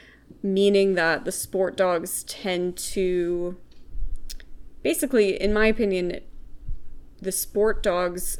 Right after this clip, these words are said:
started to be different when people stopped wanting to do any kind of work to build desire on the part of the dog to do the thing that you want to do. Because you buy a dog that is straight off the ranch,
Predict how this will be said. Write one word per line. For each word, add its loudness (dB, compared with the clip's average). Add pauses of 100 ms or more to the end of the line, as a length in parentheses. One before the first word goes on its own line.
started 0
to -2
be 0
different -2
when -2
people -4
stopped -4
wanting -4
to -4
do 0
any 2
kind -4
of -4
work 0
to -4
build 2
desire 2 (380)
on -2
the 2
part 0
of -6
the -6
dog 0 (460)
to 0
do 0
the 4
thing 0
that -6
you -2
want -4
to -8
do. -6
Because -6
you 0
buy 0
a 4
dog 4
that 2
is -4
straight 0
off -2
the -2
ranch, 0